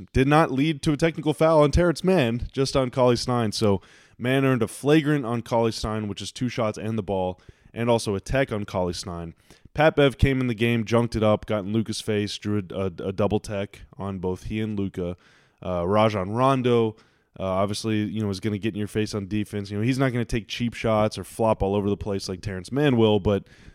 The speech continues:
uh, he's gonna, you know, he's gonna get under your skin a little bit.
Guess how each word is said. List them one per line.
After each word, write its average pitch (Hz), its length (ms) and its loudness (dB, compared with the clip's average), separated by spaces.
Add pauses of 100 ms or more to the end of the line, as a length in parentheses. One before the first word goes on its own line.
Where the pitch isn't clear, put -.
uh, 98 160 -2
he's 104 260 -4
gonna, 98 500 0 (120)
you 127 140 -2
know, 101 200 -2 (140)
he's 113 160 -6
gonna 127 220 2
get 117 200 2
under 113 180 4
your 104 120 2
skin 117 320 -4
a 113 60 2
little 95 200 0
bit. 92 300 -2